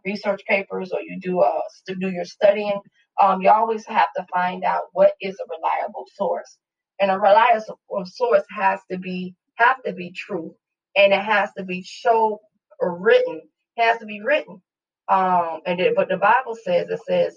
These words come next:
uh, "Your written testimonies are completely reliable, and holiness, which makes your house beautiful." So, the, you know, the, the scripture talks about, "Without holiness, no man shall see God." So we have to be able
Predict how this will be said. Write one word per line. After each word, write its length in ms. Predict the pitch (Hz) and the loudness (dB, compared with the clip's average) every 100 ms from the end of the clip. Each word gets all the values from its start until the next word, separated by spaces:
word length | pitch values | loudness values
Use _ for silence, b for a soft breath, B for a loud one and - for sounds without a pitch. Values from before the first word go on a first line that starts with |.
| - | -4
uh, 120 | 170 175 | -2 0
"Your 220 | 170 175 | -2 0
written 220 | 226 220 | -2 -2
testimonies 680 | 226 196 - 170 170 175 180 | -6 -6 -6 -8 -8 -10 -4
are 140 | 175 170 | -4 -4
completely 540 | 160 - 208 220 190 | -10 -12 -10 -10 -8
reliable, 760 | 175 165 - 175 170 - - - _ - _ _ | -6 -2 -2 0 -2 -6 -16 -20 _ -20 _ _
and 280 | 180 180 180 | 0 2 0
holiness, 640 | 185 240 240 202 175 175 - | 2 2 2 -2 -4 -6 -8
which 180 | 175 175 | -14 -10
makes 280 | 185 180 - | -6 -6 -6
your 100 | 175 | -6
house 220 | 175 175 - - | -2 -2 -2 -10
beautiful." 460 | 196 185 - - _ _ _ | -10 -10 -14 -20 _ _ _
So, 400 | - 190 180 - - | 2 4 4 -2 -12
the, 80 | 180 | -12
you 120 | 202 | -2
know, 120 | 190 180 | 0 0
the, 100 | 180 | -2
the 200 | 175 165 | -4 -4
scripture 440 | - - - - 190 | -6 -4 -4 -4 -2
talks 320 | - - - | 0 0 -4
about, 340 | 185 - - | -2 0 0
"Without 300 | 175 202 - - | 0 2 2 2
holiness, 680 | 202 202 185 180 170 180 - b b - | 0 0 -2 -4 -4 -6 -10 b b -4
no 320 | 185 190 190 | 2 2 2
man 400 | 190 - - - | 0 -2 -2 -4
shall 320 | - - 170 | -4 2 2
see 300 | 170 - 180 - | 0 -8 -8 -2
God." 340 | 190 185 180 | 0 2 -2
So 140 | - 175 | -2 -4
we 140 | 185 | -2
have 200 | 190 185 | -4 -4
to 80 | - | -8
be 240 | 185 180 - | -10 -8 0
able 500 | 196 202 202 175 170 | 2 0 -2 -2 -2